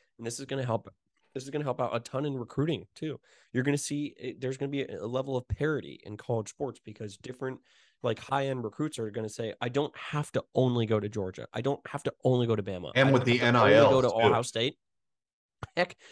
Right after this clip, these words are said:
Speaker 1: I don't have to only go to freaking Michigan or, or, or Clemson because I know that I can go to Wisconsin. I can go to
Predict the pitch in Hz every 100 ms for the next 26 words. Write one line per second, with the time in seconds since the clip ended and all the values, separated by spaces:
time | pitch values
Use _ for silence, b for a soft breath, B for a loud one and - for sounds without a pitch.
0 | b 165 196 190 - 165 180 175 180 170
1 | - 175 175 170 B B 107 - 139 208
2 | - 190 139 117 123 147 123 135 147 147
3 | 143 - 135 139 131 156 185 196 131 117
4 | 123 139 135 127 127 131 131 139 143 117
5 | 120 b b - 127 123 123 127 139 123
6 | 123 135 113 107 - 90 73 - 78 -
7 | 104 - 123 117 - 120 123 127 135 -
8 | 123 117 113 110